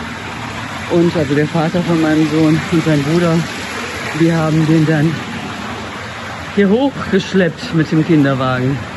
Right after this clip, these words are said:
Die Treppen rauf, die da nachher kommen. Hört mal.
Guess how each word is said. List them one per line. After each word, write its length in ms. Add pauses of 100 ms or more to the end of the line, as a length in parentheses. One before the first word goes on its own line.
(480)
Die 100
Treppen 480
rauf, 260 (100)
die 100
da 120
nachher 300
kommen. 400 (1900)
Hört 200
mal. 160